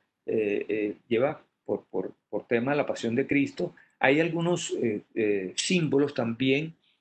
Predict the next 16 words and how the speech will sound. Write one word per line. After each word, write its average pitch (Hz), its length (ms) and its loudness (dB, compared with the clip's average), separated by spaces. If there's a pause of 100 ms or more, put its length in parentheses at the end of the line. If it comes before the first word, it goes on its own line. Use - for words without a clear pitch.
(120)
ubicados 127 540 2
acá 135 160 2
alrededor 135 340 4
que 135 140 0
se 123 180 0
repiten 139 480 0
en 120 140 0
otras - 260 -4
obras 135 220 0
de 151 60 2
Obregón, 127 340 2
pero 135 200 2
con 110 180 -2
distinto 135 500 -6
significado. 117 760 0 (380)
Eh, 110 300 0